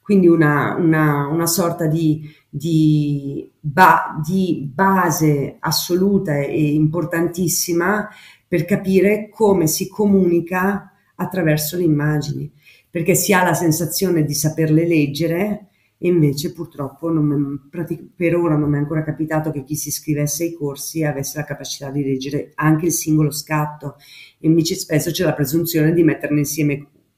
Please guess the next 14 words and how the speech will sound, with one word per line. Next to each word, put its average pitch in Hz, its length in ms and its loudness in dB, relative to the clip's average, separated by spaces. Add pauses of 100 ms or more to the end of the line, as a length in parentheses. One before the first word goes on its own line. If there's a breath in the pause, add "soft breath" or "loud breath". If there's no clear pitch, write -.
un 160 160 2
gruppo 170 420 4
come 156 220 2
portfolio 160 680 -2
quando 147 260 -2
non 151 160 2
si 151 140 -4
capisce 156 340 -6
neanche 143 260 0
cosa 151 160 -4
c'è 143 160 -6
in 147 120 2
una 143 180 2
foto. 143 460 -10